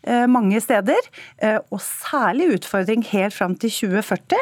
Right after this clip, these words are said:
så mener vi at det krever at vi finner løsninger som står seg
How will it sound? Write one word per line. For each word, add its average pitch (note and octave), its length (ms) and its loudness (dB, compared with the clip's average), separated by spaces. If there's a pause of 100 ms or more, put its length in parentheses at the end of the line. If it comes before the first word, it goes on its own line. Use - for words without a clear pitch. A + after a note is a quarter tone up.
(380)
så - 100 -6
mener D4 340 4
vi A3+ 100 2
at A3 160 2 (280)
det C4 260 2
krever F#3 380 0
at F#3 80 -4
vi A#3+ 120 0
finner G#3+ 320 0
løsninger G3+ 520 0
som B3+ 160 0
står F3 320 -2
seg B3+ 280 0